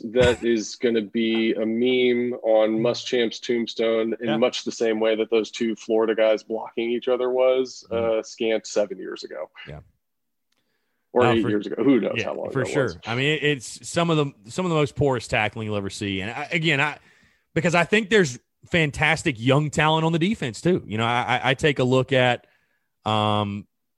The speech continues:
Speaker 2: you know, I take a look at Jordan Burch, Zach Pickens, those guys. You know, I, I, I think there is talent on the defensive side of the football.
Speaker 1: Is Jordan Bur-, or is Jordan Burch playing?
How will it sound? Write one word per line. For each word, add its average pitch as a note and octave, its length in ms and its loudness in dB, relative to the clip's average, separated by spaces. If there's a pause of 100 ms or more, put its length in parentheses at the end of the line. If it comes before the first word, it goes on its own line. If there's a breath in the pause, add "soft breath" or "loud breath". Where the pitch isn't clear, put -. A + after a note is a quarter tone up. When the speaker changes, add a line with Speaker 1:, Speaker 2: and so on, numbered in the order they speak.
(760)
Speaker 2:
you C3 100 2
know, C3 80 2
I B2+ 100 4
take D#3 180 0
a C#3 40 2
look C#3 140 2
at A#2 80 -6
Jordan B2+ 340 4
Burch, B2+ 320 2
Zach B2 340 0
Pickens, C3 440 0
those B2 260 4
guys. A#2+ 460 2
You A2 80 -6
know, A2 40 -2
I, G#2+ 220 -6
I, A#2 160 -2
I B2+ 160 0
think D3 280 -4
there C#3 180 2
is B2 260 0
talent B2 520 0
on A2+ 200 -2
the G#2+ 80 -2
defensive A2 480 -4
side G#2 220 0
of F#2+ 40 -6
the F2+ 60 -8
football. G2+ 460 -8 (1500)
Speaker 1:
Is C#3+ 80 -2
Jordan A#3+ 280 -2
Bur-, G3 280 0
or C3+ 300 6
is A#2+ 340 -2
Jordan A3+ 320 2
Burch F3+ 280 -2
playing? E3+ 520 -6